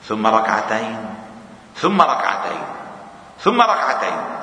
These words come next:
ست مرات يعني، اثناعش ركعة. قال معنى ست مرات ثم أوتر، ثم اضطجع حتى جاءه المؤذن،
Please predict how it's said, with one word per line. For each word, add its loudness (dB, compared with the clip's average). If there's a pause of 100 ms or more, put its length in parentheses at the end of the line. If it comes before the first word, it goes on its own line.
(100)
ست -6
مرات 2
يعني، -4 (580)
اثناعش 0
ركعة. -8 (680)
قال 4
معنى 0 (260)
ست -4
مرات 2 (140)
ثم 0
أوتر، 0 (1800)
ثم 2
اضطجع 4
حتى -2
جاءه 0
المؤذن، -4